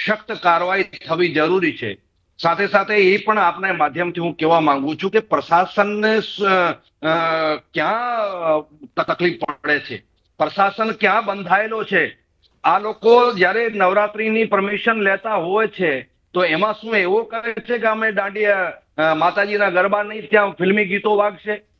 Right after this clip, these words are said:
અથવા તો અસલી ડાન્સ ત્યાં થશે, એવો હોય છે? અને અગર એવો નથી હોતો તો ડ-, નવરાત્રીને નામે પરમિશન લે છે, તો ત્યાં નવરાત્રી થવી જોઈએ. પ્રશાસનની એના અંદર ગાઈડલાઈન કર-, અ, તૈયાર કરવી એ પણ જરૂરી છે.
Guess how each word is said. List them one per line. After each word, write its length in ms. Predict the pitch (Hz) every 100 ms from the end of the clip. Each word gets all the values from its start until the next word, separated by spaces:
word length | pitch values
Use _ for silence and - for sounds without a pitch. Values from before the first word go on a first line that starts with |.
| _ -
અથવા 280 | 165 208
તો 120 | 208 214
અસલી 480 | 196 185 214 220
ડાન્સ 360 | 196 185 202 202
ત્યાં 300 | 214 214 202
થશે, 640 | - - 180 190 214 202 _ _ -
એવો 260 | 175 233
હોય 320 | 202 226 240 247
છે? 180 | 233 240 240 _ _ _ _ -
અને 140 | 160
અગર 240 | 180 180 226
એવો 300 | 196 214 233
નથી 300 | 208 - 240
હોતો 600 | 233 226 233 240 - - _ _
તો 60 | 208
ડ-, 440 | 202 202 196 165
નવરાત્રીને 640 | 160 - 202 226 240 247 240
નામે 400 | 220 220 220 240
પરમિશન 520 | 226 220 226 226 240
લે 280 | 220 214 240
છે, 380 | - 208 127 - _
તો 160 | 175 - - 185
ત્યાં 240 | 226 240 202
નવરાત્રી 480 | 180 208 240 254
થવી 300 | 254 214 254
જોઈએ. 440 | 233 226 202 180 _ _ _ _ _ _ _ -
પ્રશાસનની 640 | 175 214 233 233 240 247
એના 260 | 226 233
અંદર 360 | 240 247 262 269
ગાઈડલાઈન 560 | 208 180 226 233 240 247
કર-, 280 | 226 240
અ, 600 | 233 220 202 185 196 185
તૈયાર 360 | 175 190 214 226
કરવી 380 | 226 233 247 254
એ 40 |
પણ 240 | 247 262 262
જરૂરી 420 | 269 277 262 214
છે. 280 | 220 190